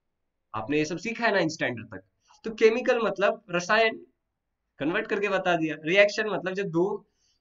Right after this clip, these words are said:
चीजें एक दूसरे से react करती है तो reaction हो जाता है। And chemical reaction मतलब जो केमिकल एक दूसरे से react कर रही है। reaction मतलब क्या? जैसे मुझे किसी ने आके कुछ बोला और मैंने उसको चिल्ला दिया, तो ये मेरा reaction था, ठीक है। chemical reaction मतलब दो chemicals ने एक दूसरे के साथ react कर लिया।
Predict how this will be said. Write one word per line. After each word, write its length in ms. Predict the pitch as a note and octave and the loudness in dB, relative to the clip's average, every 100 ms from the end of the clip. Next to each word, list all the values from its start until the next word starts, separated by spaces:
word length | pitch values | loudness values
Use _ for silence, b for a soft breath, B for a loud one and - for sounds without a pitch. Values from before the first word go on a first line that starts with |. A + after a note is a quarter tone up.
| - | -6
चीजें 240 | F3 F3 | -2 0
एक 180 | F#3+ E3+ | 0 -2
दूसरे 240 | F3+ F#3 | -4 -4
से 140 | F3+ E3 | -4 -2
react 380 | C#3+ E3+ F3+ | 2 0 0
करती 260 | D#3+ C#3+ C3 | -4 -6 -6
है 80 | D3+ | -6
तो 140 | G#3 | 0
reaction 340 | A3 B3+ B3+ C#4+ | 4 4 2 0
हो 120 | A3 | 0
जाता 300 | G3 F#3+ F3+ | 0 -2 -2
है। 140 | F3+ - _ _ _ _ _ - | -4 -6 _ _ _ _ _ 0
And 200 | F3 F#3+ - _ _ - | 0 0 -6 _ _ 0
chemical 340 | G3+ A#3 A3+ | 0 4 4
reaction 280 | G#3+ G3+ G3+ | 4 2 -2
मतलब 200 | F#3+ G3 | -4 -2
जो 120 | G#3 | -4
केमिकल 440 | G#3 C#4 B3 B3 | 2 2 2 2
एक 140 | A#3 G#3+ | 2 2
दूसरे 240 | A3 G#3+ | -2 -2
से 100 | A3 | 0
react 320 | G3+ G3+ - - | 4 4 2 0
कर 140 | F#3+ | 0
रही 180 | E3+ E3+ | 2 2
है। 120 | E3 E3+ | 0 -4
reaction 340 | C3+ D#3 - | -2 -2 0
मतलब 240 | G#3+ G3 E3 | -2 -2 -4
क्या? 160 | A2 A2 | -6 -6
जैसे 300 | A#2+ C#3+ E3+ | -8 -2 -2
मुझे 260 | D#3 C#3 D#3 | -2 -6 -6
किसी 200 | D3 D3 | -6 -4
ने 80 | |
आके 180 | C#3 C#3 | -4 -4
कुछ 160 | D3 C3+ | -8 -2
बोला 240 | D#3 F3 | 0 2
और 120 | C#3+ B2+ | 2 -2
मैंने 160 | C#3 | -8
उसको 200 | C#3+ D3+ | -10 -14
चिल्ला 320 | B2+ C#3+ C#3+ | -12 -4 -2
दिया, 160 | A#2+ A2 | -2 -8
तो 240 | - - | -16 -12
ये 80 | B2 | -6
मेरा 160 | B2+ B2 | -2 0
reaction 440 | C3+ D#3 - E3+ | 0 -2 -2 -6
था, 280 | D3 C#3 - _ _ _ - | -4 -10 -12 _ _ _ -10
ठीक 80 | D#3+ | -6
है। 60 | |
chemical 340 | E3+ F3+ G3 G3+ | -2 -2 -2 -2
reaction 260 | G3+ G3+ | -2 -4
मतलब 240 | G3 G3+ F3 | -4 -4 -2
दो 140 | G3 | -2
chemicals 480 | G3 C#3+ C3+ C#3 D#3+ | -2 -6 -6 -8 -4
ने 80 | E3+ | -4
एक 80 | |
दूसरे 220 | D#3 D#3 F3 | -4 -6 -6
के 60 | |
साथ 160 | F3+ G3 | -6 -4
react 380 | G#3 A#3 A#3+ - | 0 2 0 0
कर 120 | A3 | -2
लिया। 260 | G3 F#3 | 0 -2